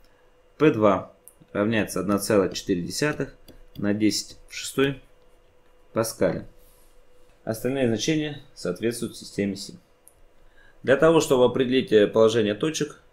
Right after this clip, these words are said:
начертим график в П В диаграмме. Так как двигатель поршневой с изохорным процессом теплоты, процесс выглядит следующим образом.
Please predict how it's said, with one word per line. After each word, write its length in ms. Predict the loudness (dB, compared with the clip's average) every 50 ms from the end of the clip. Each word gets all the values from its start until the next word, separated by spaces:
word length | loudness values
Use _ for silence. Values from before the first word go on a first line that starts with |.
| _ -12
начертим 640 | -12 -10 -8 -4 -2 -2 -2 -2 -4 -6 -8 -8 -12 -20 -20 _ _ _ _
график 500 | -2 4 8 8 8 8 6 2 -6 -14 _ _ _ _ _ _ _ _ _ _ _ _ _
в 0 |
П 120 | -2 -2
В 180 | 2 2 2 2 2
диаграмме. 540 | 2 0 2 2 0 -2 -2 -4 -8 -12 -14 -16 -20 -20 -20 -20 -20 -20 -20 -20 -20 -20 -20 -20 -20 -20 -20 -20 -20 -20 -20 -20 -20 -20 -20 -20 -20 -20 -20 -20 -20 -20 _ _ _ 6
Так 180 | 8 8 8
как 220 | 8 4 2 2 0
двигатель 440 | 2 4 4 4 4 2 0 -2 0
поршневой 920 | 2 2 2 2 0 -2 -2 -2 0 0 2 4 6 6 6 4 0 -6 -14 _ _ _
с 160 | -10 -4 -2
изохорным 480 | 4 4 4 4 6 4 4 4 4 2
процессом 400 | 0 -2 -2 0 -2 -4 -4 -4
теплоты, 500 | -6 -6 -6 -6 -4 -2 -4 -4 -4 -8 -12 _ _ _ _ _ _ _ _ _ _ _ _
процесс 520 | -6 -6 -2 0 0 0 0 -4 -8 -10 -14 _
выглядит 260 | -8 -6 -4 -4 -4 -2
следующим 340 | -2 -2 -2 -2 -4 -6
образом. 300 | -8 -8 -10 -12 -14 -16